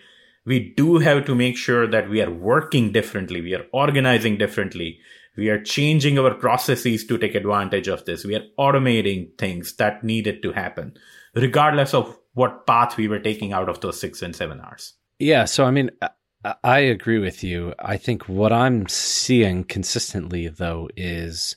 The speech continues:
Speaker 2: the culture or bureaucracy driving your preference or tendency, right? So in an ideal world, you know, you, you look at Jake's, uh,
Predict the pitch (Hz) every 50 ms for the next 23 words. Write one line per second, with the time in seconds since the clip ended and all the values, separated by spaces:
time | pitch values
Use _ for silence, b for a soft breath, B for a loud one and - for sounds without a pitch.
0 | b b b b - 90 92 98 92 92 92 90 85 85 82 82 82 80 78 -
1 | _ _ _ _ _ _ - _ - - 120 117 - - - 131 120 113 110 104
2 | 101 98 - - 101 95 92 92 92 85 - 87 87 95 90 90 90 92 95 -
3 | - 92 - - - 98 92 87 87 80 - - 87 87 87 87 85 90 95 87
4 | - 90 87 85 82 82 82 82 78 76 85 85 82 82 80 78 78 78 76 -
5 | - _ _ _ _ _ _ - - 113 - - - 95 85 - - 92 - -
6 | - 104 87 82 80 82 - - - 85 80 78 82 82 85 90 - _ _ _
7 | - - - 104 90 87 87 82 76 B B B B B B B B B B _
8 | _ _ _ 120 123 127 123 127 135 135 127 117 127 113 104 101 143 160 107 85
9 | 82 90 120 131 - - _ _ _ _ _ _ 98 101 92 90 90 98 101 98
10 | 98 104 104 101 101 - - 87 - - 117 107 107 - - - - - _ -
11 | 101 92 90 90 87 87 85